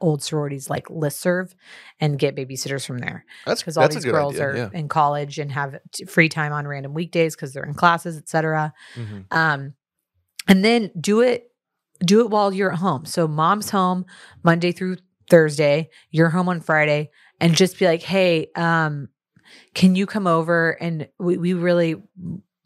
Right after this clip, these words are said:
Speaker 1: want you to come babysit for, like, two hours while the kid's awake. I'm gonna run some errands. I'm gonna be in and out of the house."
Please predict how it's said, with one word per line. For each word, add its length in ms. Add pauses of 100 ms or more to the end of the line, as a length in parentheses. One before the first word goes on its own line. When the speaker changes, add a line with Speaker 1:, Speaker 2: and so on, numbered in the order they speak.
(200)
Speaker 1:
want 200
you 80
to 60
come 180
babysit 460
for, 100
like, 200
two 240
hours 440
while 220
the 80
kid's 220
awake. 480 (760)
I'm 140
gonna 160
run 220
some 120
errands. 360
I'm 80
gonna 120
be 260
in 180
and 100
out 140
of 60
the 60
house." 380